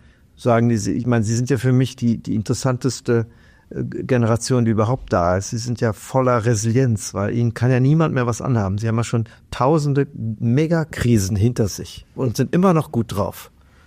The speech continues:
Ja, das ist doch, das macht doch ihre Jahrgänge aus. Ist doch beeindruckend. Ich musste nie um meine Freiheit kämpfen. Die hatte ich immer.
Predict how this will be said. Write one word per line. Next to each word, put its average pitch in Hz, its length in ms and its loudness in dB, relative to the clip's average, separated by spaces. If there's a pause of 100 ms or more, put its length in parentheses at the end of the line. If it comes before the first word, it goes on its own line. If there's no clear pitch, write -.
(220)
Ja, 175 140 2
das 131 140 -2
ist - 80 -4
doch, 143 80 -2
das - 240 -4
macht 165 180 -2
doch 143 100 0
ihre 143 240 0
Jahrgänge 147 640 0
aus. - 320 0
Ist - 160 -6
doch - 80 -6
beeindruckend. - 720 0 (600)
Ich - 140 -2
musste 123 300 0
nie 139 160 4
um 123 100 2
meine 117 220 4
Freiheit 135 400 0
kämpfen. 123 540 0 (360)
Die 110 100 2
hatte 131 180 0
ich 120 100 -6
immer. 117 420 2